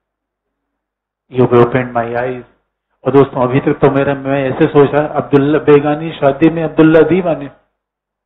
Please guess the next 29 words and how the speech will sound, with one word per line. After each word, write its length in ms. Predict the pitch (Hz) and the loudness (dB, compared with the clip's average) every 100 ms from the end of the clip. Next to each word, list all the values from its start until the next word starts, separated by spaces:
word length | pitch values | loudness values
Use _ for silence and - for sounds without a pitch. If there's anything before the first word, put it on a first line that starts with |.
| _ _ _ _ _ _ _ _ | _ _ _ _ _ _ _ _
अच्छा, 100 | 135 | -6
कई 180 | 147 147 | 0 2
बार 140 | 147 | 2
बेगानी 380 | 139 139 135 156 | 2 2 0 -4
शादी, 340 | 143 143 147 170 | -4 -4 -4 -8
बे-, 340 | - 143 151 | -6 -4 2
बेगानी 260 | 156 156 180 | 2 2 0
शादी 260 | 170 170 | 0 2
का 160 | 180 180 | 2 0
मतलब 240 | 180 180 | 2 0
है 280 | 180 214 _ _ _ - | 0 -4 _ _ _ -6
ऐसी 280 | 135 196 | -4 -4
शादी 320 | - 160 151 170 | -4 -4 -2 -2
में 100 | 180 | -2
पार्टिसिपेट 640 | 147 143 170 - 160 170 | -2 -2 -2 -2 -2 -2
करना 280 | - 131 160 | 0 -2 -4
जिसका 300 | 170 160 165 | -4 -2 -2
अपना 160 | 175 170 | -2 -2
कोई 220 | 165 165 | 2 2
रिलेशन 340 | 156 139 147 | 2 -2 -4
नहीं 160 | 131 117 | -8 -14
है, 180 | 117 _ _ _ _ _ _ _ _ _ _ _ _ _ - | -18 _ _ _ _ _ _ _ _ _ _ _ _ _ -4
फिर 140 | 165 | 0
भी 100 | 190 | 0
नाग 180 | 175 165 | 0 -2
नागिन 320 | 165 165 156 | -2 -2 -2
बने 140 | 143 | 0
हुए 220 | 131 123 113 | 2 2 0
हैं। 200 | 120 | -4